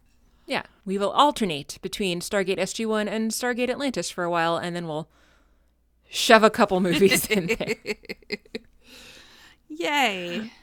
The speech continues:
Speaker 1: Apparently.
Speaker 2: Yeah.
Speaker 1: Huzzah.
Speaker 2: Woo!
Speaker 1: We made a decision about
Speaker 2: We
Speaker 1: a thing.
Speaker 2: did.
Speaker 1: Go us.
Speaker 2: Yeah.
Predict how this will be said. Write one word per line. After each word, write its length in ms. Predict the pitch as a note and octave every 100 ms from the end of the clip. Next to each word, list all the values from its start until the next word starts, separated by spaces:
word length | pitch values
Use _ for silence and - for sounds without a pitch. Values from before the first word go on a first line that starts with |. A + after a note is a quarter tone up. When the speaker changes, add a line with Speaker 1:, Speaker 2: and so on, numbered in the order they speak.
| -
Speaker 1:
Apparently. 680 | F3+ - F#3+ D3 C#3 F#2+ C2+
Speaker 2:
Yeah. 60 | - - _ _ _ _ _ _ _ _ _
Speaker 1:
Huzzah. 680 | - D4+ A#3 G3 E3+ C#3+ D3 C#5 D5+ C#5+
Speaker 2:
Woo! 200 | B3 - - _ _ _ _ _ _ -
Speaker 1:
We 100 | B3
made 200 | C#4 D#4
a 80 | C#4
decision 460 | B3 - D#4 B3 A3
about 220 | G#3+ A3+
Speaker 2:
We 40 | A3+
Speaker 1:
a 40 |
thing. 440 | F4 C4+ A3+ G#3+
Speaker 2:
did. 120 | D#3 - - - - - - - _ _
Speaker 1:
Go 180 | C4+ B3+
us. 220 | A3+ G3
Speaker 2:
Yeah. 460 | A#3 A#3+ F3+ E3+